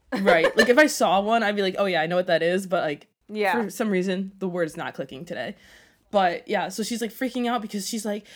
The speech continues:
Speaker 1: "He, he pooped in the, this, like, thing next to the toilet," and Esme's like, "Yeah, he's supposed to do that."
Speaker 2: <laughs>
Speaker 1: And it comes very apparent that Cassandra has never babysitted before.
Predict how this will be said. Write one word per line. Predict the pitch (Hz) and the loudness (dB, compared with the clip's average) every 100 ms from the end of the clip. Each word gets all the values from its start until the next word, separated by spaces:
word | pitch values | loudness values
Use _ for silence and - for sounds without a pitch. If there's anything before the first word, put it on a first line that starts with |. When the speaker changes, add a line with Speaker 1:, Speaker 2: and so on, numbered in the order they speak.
| - | -10
Speaker 1:
"He, | - 349 - 262 - | 2 2 2 -6 -2
he | - 302 | 2 2
pooped | - 339 403 359 | 4 2 2 2
in | 330 294 | 2 2
the, | 277 262 | 0 -4
this, | 214 262 262 - | -2 -4 -4 -6
like, | 254 247 - _ | -2 -2 -4 _
thing | 285 330 | 4 4
next | 311 302 | 4 0
to | 240 | -6
the | 254 | -6
toilet," | 240 285 269 214 - | -2 0 2 0 -2
and | 214 220 214 - _ _ _ - | -2 -2 -2 -6 _ _ _ -2
Esme's | 233 233 226 | 0 2 0
like, | 208 202 - | -2 -6 -10
"Yeah, | 165 170 196 185 | -8 -2 0 0
he's | 160 185 170 | -2 -6 -8
supposed | - 175 - - 151 160 - | -6 -8 -8 -10 -6 -4 -4
to | 180 | -6
do | 165 147 | -2 -2
that." | 147 131 135 381 | -4 -6 -6 -2
Speaker 2:
<laughs> | 523 571 539 440 392 381 - _ - | 0 2 2 2 2 0 -2 _ 0
Speaker 1:
And | 247 233 | 2 4
it | 220 - | 0 -4
comes | - 226 202 | 0 2 2
very | 170 160 160 180 185 190 | -2 -6 2 4 4 0
apparent | 196 - 165 160 196 - | -4 -6 -4 -4 -6 -4
that | 175 - | -4 -4
Cassandra | 190 175 160 185 | -8 -8 -6 -6
has | 202 | -4
never | 202 180 139 151 | -4 -4 -4 -8
babysitted | 143 135 - - - | -10 -12 -12 -14 -12
before. | - - 64 - - | -12 -12 -12 -14 -16